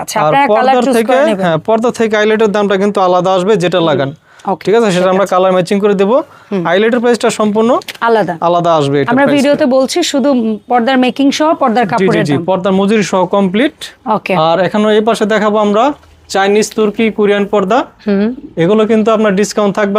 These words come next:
Speaker 2: আপনার টোয়েন্টি পার্সেন্ট।
Speaker 1: ওকে।
Speaker 2: যারা আপনার ব্লগস থেকে আসবে, এই পর্দার
Speaker 1: মানে
Speaker 2: মধ্যে
Speaker 1: মিসেস
Speaker 2: আপনার
Speaker 1: হোমমেকার বিডি অনলাইনে বলুক বা
Speaker 2: জি, জি, জি।
Speaker 1: সরাসরি আসুক, তারা
Speaker 2: আপনার
Speaker 1: টোয়েন্টি পার্সেন্ট
Speaker 2: টোয়েন্টি পার্সেন্ট
Speaker 1: ডিসকাউন্ট।
Speaker 2: ডিসকাউন্ট দেবো। এগুলো পঁচিশে একদম আপডেট কালেকশন,
Speaker 1: হ্যাঁ।
Speaker 2: এগুলো হান্ড্রেড পার্সেন্ট ব্ল্যাক আউট।
Speaker 1: আচ্ছা।
Speaker 2: এটার পিছনে ফুল সূর্য পড়লে কিন্তু ব্যাক সাইডে আলো পাস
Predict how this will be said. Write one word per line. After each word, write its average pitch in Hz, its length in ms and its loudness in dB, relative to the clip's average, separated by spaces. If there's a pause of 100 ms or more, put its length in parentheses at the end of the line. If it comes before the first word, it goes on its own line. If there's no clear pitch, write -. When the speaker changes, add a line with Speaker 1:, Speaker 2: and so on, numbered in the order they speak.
Speaker 2:
আপনার 220 180 0 (120)
টোয়েন্টি 208 300 2
পার্সেন্ট। 147 320 -2 (240)
Speaker 1:
ওকে। 190 160 -6 (220)
Speaker 2:
যারা 170 200 2
আপনার 226 240 0
ব্লগস 202 260 0
থেকে 220 220 0
আসবে, 214 180 0 (540)
এই 190 140 2
পর্দার 214 240 0
Speaker 1:
মানে 247 120 2
Speaker 2:
মধ্যে 262 120 2
Speaker 1:
মিসেস 214 160 0
Speaker 2:
আপনার 269 160 2
Speaker 1:
হোমমেকার 302 440 0
বিডি 302 200 0 (180)
অনলাইনে 285 480 2
বলুক 302 260 2
বা 311 60 2
Speaker 2:
জি, 185 60 0
জি, - 60 0
জি। 269 60 0
Speaker 1:
সরাসরি 277 340 0 (120)
আসুক, 339 260 -4 (160)
তারা 262 140 0
Speaker 2:
আপনার 160 160 0
Speaker 1:
টোয়েন্টি 170 40 -6
পার্সেন্ট 196 220 0
Speaker 2:
টোয়েন্টি 220 280 2
পার্সেন্ট 214 300 0
Speaker 1:
ডিসকাউন্ট। 196 280 0
Speaker 2:
ডিসকাউন্ট - 40 -
দেবো। 165 180 2
এগুলো 202 160 0 (120)
পঁচিশে 226 360 0
একদম 208 260 0
আপডেট 196 280 0
কালেকশন, 220 400 0
Speaker 1:
হ্যাঁ। - 160 -2
Speaker 2:
এগুলো 208 260 0
হান্ড্রেড 196 260 -2
পার্সেন্ট 208 300 -2
ব্ল্যাক 190 280 0
আউট। 139 160 0
Speaker 1:
আচ্ছা। - 340 -8
Speaker 2:
এটার 185 260 0
পিছনে 208 360 0
ফুল 208 160 0 (100)
সূর্য 208 160 0 (100)
পড়লে 208 240 0
কিন্তু 208 200 0
ব্যাক 185 160 -2
সাইডে 190 200 0
আলো 196 160 0
পাস 170 120 -2